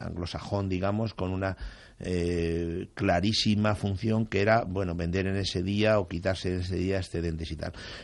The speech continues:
Si tú haces un Black Friday de quince días, estás cambiando el periodo de rebajas que hacías en enero a algo, mm, desnaturalizado y falto de rigor.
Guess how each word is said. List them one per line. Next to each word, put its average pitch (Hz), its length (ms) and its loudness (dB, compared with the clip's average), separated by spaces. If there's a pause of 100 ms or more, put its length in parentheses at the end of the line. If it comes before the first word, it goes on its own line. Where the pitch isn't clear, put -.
Si - 220 -2
tú 131 260 8
haces 92 260 2
un 87 140 0
Black 90 160 2
Friday 90 360 2
de 80 180 -2
quince 87 340 0
días, 82 460 0 (560)
estás - 340 -4
cambiando 76 640 -6
el 78 140 -8
periodo 85 280 -2
de 87 40 -4
rebajas 87 400 -4
que 82 80 -8
hacías - 300 6
en 85 120 -4
enero 80 560 -6
a - 240 -10 (400)
algo, 90 520 0
mm, 90 240 -2
desnaturalizado 98 880 4
y 92 80 4
falto 87 400 0
de 82 100 0
rigor. 76 340 -4